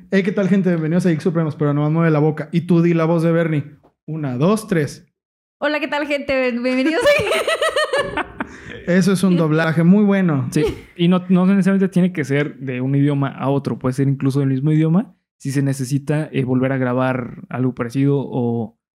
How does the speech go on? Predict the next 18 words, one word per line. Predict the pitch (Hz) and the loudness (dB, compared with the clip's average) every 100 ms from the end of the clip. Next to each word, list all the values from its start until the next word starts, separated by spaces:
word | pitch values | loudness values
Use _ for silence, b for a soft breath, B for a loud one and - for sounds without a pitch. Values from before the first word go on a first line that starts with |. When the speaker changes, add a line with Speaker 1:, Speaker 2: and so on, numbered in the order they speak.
| _ _ | _ _
Speaker 3:
o | - | -4
volver | 131 135 139 | 0 0 0
a, | 143 143 139 - 139 | 0 0 -2 -4 -6
eh, | 127 | -6
tener | - 127 131 135 - | -4 -4 -2 -4 -8
el | - 135 131 | -8 -4 0
audio | 139 135 131 139 143 | 0 2 2 0 -2
para | - 117 113 113 123 - | -8 -10 -10 -14 -16 -14
una | - 127 | -8 -8
producción. | - 120 123 196 170 - - | -6 -6 0 0 0 -4 -6
Speaker 1:
Ok. | 131 139 143 - - | -2 0 0 -4 -2
Speaker 3:
Y | - 208 | 4 6
bueno, | 220 196 180 | 6 4 2
esto | 185 | 2
está | 214 226 | 0 0
sumamente, | 208 214 214 202 196 185 202 196 - | 4 4 6 6 4 4 0 0 -4
eh, | 147 139 131 | -4 -2 0
ligado | 135 143 151 143 143 | 0 2 2 0 0